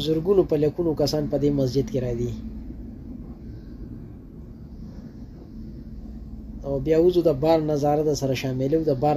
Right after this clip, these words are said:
نظاره به سره بله ویډیو کې شیر کوو. بیا هغه وګورئ چې دا چترۍ څه طریقې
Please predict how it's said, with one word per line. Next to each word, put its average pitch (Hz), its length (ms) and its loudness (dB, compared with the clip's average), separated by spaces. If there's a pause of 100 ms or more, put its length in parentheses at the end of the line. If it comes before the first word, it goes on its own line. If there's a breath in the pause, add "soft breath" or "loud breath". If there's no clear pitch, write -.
(120)
نظاره 135 340 0
به 135 140 2
سره 127 200 -2
بله 135 200 4
ویډیو 135 380 4
کې - 160 -10
شیر 123 220 -2
کوو. 165 200 -2 (500 loud breath)
بیا 143 160 6
هغه 135 160 2
وګورئ 127 400 2 (760 loud breath)
چې - 160 -4
دا 135 60 2 (100)
چترۍ 139 400 0
څه 143 80 -2 (100)
طریقې 139 280 0